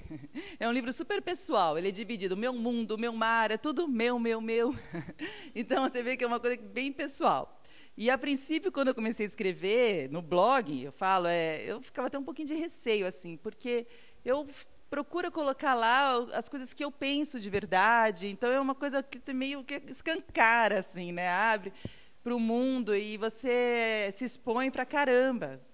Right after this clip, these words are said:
Porque tem muita gente que, que gosta e concorda,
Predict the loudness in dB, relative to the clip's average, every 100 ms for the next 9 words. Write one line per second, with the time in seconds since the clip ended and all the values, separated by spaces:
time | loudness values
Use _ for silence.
0 | -20 -20 -8 -6 -2 4 4 4 0 -2
1 | -2 -2 -2 -6 -6 -4 -2 -4 -6 -4
2 | 0 2 2 2 0 0 2 4 2 0
3 | -4 -2 2 6 8 6 6 4 2